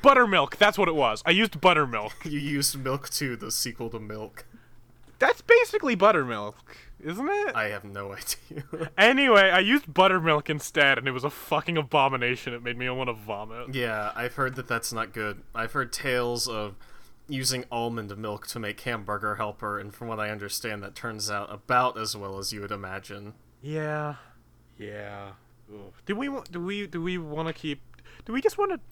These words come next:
Speaker 1: turn this into a macaroni cast?
Speaker 2: I'm, I'm a big fan, you know.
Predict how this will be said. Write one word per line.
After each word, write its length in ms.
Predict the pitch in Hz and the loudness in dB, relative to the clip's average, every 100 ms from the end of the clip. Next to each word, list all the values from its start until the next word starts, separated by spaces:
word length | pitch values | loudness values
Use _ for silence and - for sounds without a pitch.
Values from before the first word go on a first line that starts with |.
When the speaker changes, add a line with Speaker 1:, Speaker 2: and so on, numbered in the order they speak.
| - - - - | -20 -20 -20 -2
Speaker 1:
turn 240 | 185 190 | 0 2
this 140 | 202 | 0
into 220 | 196 185 165 | 0 0 0
a 60 | |
macaroni 520 | 143 156 143 123 143 | 2 2 0 -2 -4
cast? 440 | 147 156 151 - - - | -2 -2 -4 -8 -6 2
Speaker 2:
I'm, 420 | 156 202 214 185 | 4 4 0 -2
I'm 260 | 143 165 208 | 2 2 0
a 80 | 185 | -2
big 220 | 170 156 | -4 -4
fan, 480 | - 135 127 107 101 | -2 0 0 -4 -8
you 140 | 113 | -8
know. 420 | 113 117 117 117 | -4 -4 -4 -6